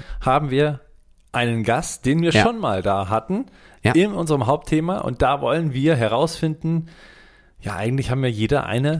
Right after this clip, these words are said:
Speaker 2: Die eine. Wir suchen die eine. Die eine,
Speaker 1: Dividendenaktie.
Speaker 2: die eine Dividendenaktie.
Speaker 1: Ja.
Speaker 2: Und deswegen haben wir uns auch eingeladen, den Dividenden-Backpacker, den lieben Holly. Seit Jahren ist er auf Weltreise. Neunundvierzig Länder hat er schon bereist.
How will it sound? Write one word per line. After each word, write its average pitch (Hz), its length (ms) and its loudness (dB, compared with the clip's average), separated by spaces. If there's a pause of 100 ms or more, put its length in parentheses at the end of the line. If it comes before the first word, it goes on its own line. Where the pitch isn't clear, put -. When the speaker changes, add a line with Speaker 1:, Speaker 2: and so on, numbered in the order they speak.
Speaker 2:
Die 135 140 6
eine. 135 500 6
Wir 101 100 4
suchen 139 220 2
die 139 220 0
eine. 139 340 6 (160)
Die 160 140 6
eine, 165 100 6 (120)
Speaker 1:
Dividendenaktie. 95 500 0
Speaker 2:
die 113 100 4
eine 147 240 6
Dividendenaktie. 151 760 4
Speaker 1:
Ja. 165 100 6
Speaker 2:
Und 123 180 2
deswegen 123 320 4
haben 135 140 4
wir 139 80 4
uns 123 160 2
auch 110 100 4
eingeladen, 123 600 4
den 135 340 6
Dividenden-Backpacker, 127 1300 2
den 120 180 4
lieben 127 260 4
Holly. 127 400 4 (640)
Seit 107 240 4
Jahren 143 440 4
ist - 200 -2
er 101 80 4
auf 117 160 0
Weltreise. 120 680 4 (240)
Neunundvierzig 160 800 6
Länder 123 260 4
hat 104 120 2
er 107 60 2
schon 104 200 0
bereist. 95 500 2